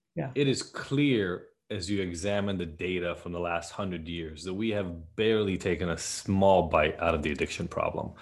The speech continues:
Speaker 2: Uh, since we've been tracking it, the addiction problem as a percentage of our population has not changed. It has stayed at about ten to twelve percent of the population struggling with addictions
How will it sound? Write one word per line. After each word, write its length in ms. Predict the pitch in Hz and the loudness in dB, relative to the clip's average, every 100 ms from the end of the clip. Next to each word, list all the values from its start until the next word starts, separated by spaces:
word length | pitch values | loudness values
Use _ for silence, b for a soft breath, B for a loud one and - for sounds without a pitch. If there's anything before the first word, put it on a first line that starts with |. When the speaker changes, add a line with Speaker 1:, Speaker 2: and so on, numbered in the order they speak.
| B B B B | B B B B
Speaker 2:
Uh, 220 | 90 90 - - | 4 6 4 -4
since 380 | - - 143 143 | 4 8 10 10
we've 240 | 143 104 | 8 10
been 240 | 98 156 147 | 8 8 8
tracking 600 | - 135 127 127 120 95 | 6 6 6 6 4 6
it, 380 | 87 82 - - | 6 4 2 -6
the 380 | 101 107 107 - | 0 4 4 2
addiction 460 | 101 139 143 139 | 4 4 6 4
problem 360 | 117 127 120 110 | 6 8 8 8
as 60 | 95 | 6
a 60 | |
percentage 460 | - 95 - 135 110 | 2 0 6 6 8
of 80 | 104 | 6
our 100 | 92 | 6
population 560 | 113 104 107 104 104 | 6 2 4 2 0
has 160 | 90 92 | -4 -2
not 220 | 120 175 | 0 -2
changed. 580 | - 135 139 - - - b b b b - | -2 -4 -4 -6 -14 -18 b b b b -2
It 100 | 104 | 2
has 200 | 110 104 | 2 0
stayed 380 | - 131 147 123 | 2 6 6 6
at 160 | - | 2
about 460 | 101 87 104 117 120 - - | 0 4 6 8 6 0 -18
ten 520 | - - 120 123 120 | -10 -2 0 0 -2
to 100 | 120 | -4
twelve 380 | 107 - 113 110 | -8 0 0 0
percent 280 | 107 - 110 | -4 -2 0
of 60 | 104 | 0
the 60 | |
population 600 | 95 101 - 104 107 92 | 2 0 2 2 2 0
struggling 540 | 85 - 95 92 95 87 | -4 -2 -2 0 -2 -4
with 140 | 80 | -4
addictions 500 | 80 85 - - - | -6 -6 -8 -14 -20